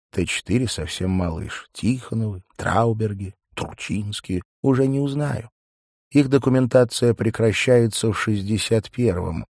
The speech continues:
после испытания установки мерцания. Розенцвейг произносит «мерцание»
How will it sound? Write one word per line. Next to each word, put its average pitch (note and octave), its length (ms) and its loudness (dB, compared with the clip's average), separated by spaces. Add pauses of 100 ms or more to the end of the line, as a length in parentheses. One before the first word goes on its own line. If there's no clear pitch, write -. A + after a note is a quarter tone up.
(180)
после G#2 340 4
испытания G#2+ 540 2
установки F2 800 -4 (180)
мерцания. - 880 -2 (480)
Розенцвейг C#3+ 680 4
произносит C3 640 2
«мерцание» A#2+ 1080 0